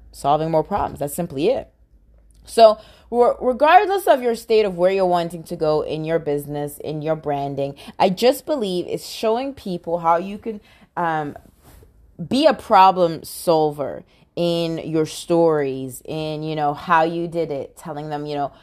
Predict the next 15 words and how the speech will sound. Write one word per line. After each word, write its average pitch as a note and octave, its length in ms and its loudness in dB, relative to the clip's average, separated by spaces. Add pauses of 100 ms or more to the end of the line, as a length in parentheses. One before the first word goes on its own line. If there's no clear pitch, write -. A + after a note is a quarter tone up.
(140)
how F3 420 4
it's D#3+ 240 -6
done, C3+ 640 -8
where E3+ 420 2
it's - 260 -10
done. C3+ 400 -8 (1120)
I E3+ 140 -4
just F#3 200 -8
really G3 280 0
do G#3 120 -6
believe E3 440 -4
that C3+ 240 -4
there C3+ 300 -4
is, C3 480 -8 (380)
um, C3 560 -10